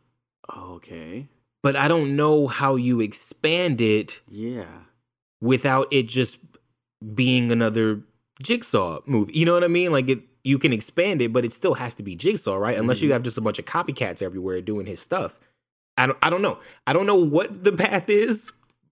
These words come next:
Speaker 2: but
Speaker 1: His prodigies, maybe, his interns, his assistants, maybe we're going off of their storyline.
Speaker 2: I
Speaker 1: Who
Speaker 2: don't know.
Speaker 1: knows?
Speaker 2: I feel like we've already seen all of those stories.
Speaker 1: Yeah, that's why. I don't,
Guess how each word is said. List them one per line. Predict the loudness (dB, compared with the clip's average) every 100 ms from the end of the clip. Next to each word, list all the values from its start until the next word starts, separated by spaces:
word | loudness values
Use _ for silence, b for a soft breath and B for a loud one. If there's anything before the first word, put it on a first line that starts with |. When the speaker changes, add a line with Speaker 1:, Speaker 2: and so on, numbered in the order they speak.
| _ _ _
Speaker 2:
but | 2 4
Speaker 1:
His | 2 0
prodigies, | 0 0 0 -2
maybe, | 0 0 0 0
his | -2 -4
interns, | -8 -8 -8 -8 -10 -12 -12
his | -10 -10 -12 -14
assistants, | -12 -12 -10 -8 -8 -8
maybe | -10 -6 -4 -4
we're | -4
going | -4 -4 -4
off | -8
of | -4
their | -4
storyline. | -4 -4 -2 -2 -2 -2 -2 -4 -6
Speaker 2:
I | -8
Speaker 1:
Who | -2
Speaker 2:
don't | 0
know. | 0 0
Speaker 1:
knows? | 0 0
Speaker 2:
I | -2
feel | 0
like | 0 2
we've | 2
already | 2 0
seen | -4 -6 -6
all | -6 -10
of | -8
those | -6 -4
stories. | -2 -2 -2 -6 -6
Speaker 1:
Yeah, | -8 -8 -8
that's | -8 -8 -12
why. | -8 -4 -4
I |
don't, | -6 -10